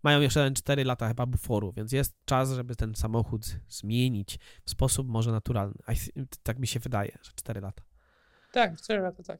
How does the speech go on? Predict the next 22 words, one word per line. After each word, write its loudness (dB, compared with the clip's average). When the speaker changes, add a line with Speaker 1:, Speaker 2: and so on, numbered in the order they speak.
Speaker 2:
tak, -16
tak. -4
Speaker 1:
No, 0
więc 0
jakby 0
miejmy 6
nadzieję, 6
że 2
wszystkim 0
tak 2
się 6
życie 2
poukłada, 2
że 2
będzie 0
ich -6
stać -2
na 0
zakup 0
nowszego 2
samochodu, 4
e, 6